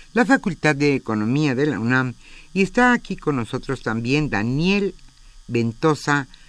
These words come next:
Santaularia. Él es catedrático e investigador, e investigador del cide. Ambos invitados son desde luego especialistas en la materia.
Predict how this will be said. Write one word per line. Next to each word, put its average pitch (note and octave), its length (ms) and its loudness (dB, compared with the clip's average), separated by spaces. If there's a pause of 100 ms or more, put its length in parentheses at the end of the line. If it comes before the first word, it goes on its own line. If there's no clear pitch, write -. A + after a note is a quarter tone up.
(160)
Santaularia. B2+ 1400 2 (880)
Él D#3+ 220 6
es F#3 200 4
catedrático B2 840 -2
e C#3 160 0
investigador, A#2+ 840 -2 (300)
e B2 80 0
investigador B2+ 960 -2 (320)
del C#3 220 2
cide. G#2+ 480 -2 (640)
Ambos F#3 580 4 (120)
invitados D3 880 0 (260)
son A#3 320 4
desde D#3+ 260 2
luego C3+ 380 2
especialistas A#2 960 -4
en G#2+ 100 -2
la G#2 80 0
materia. F#2+ 600 -2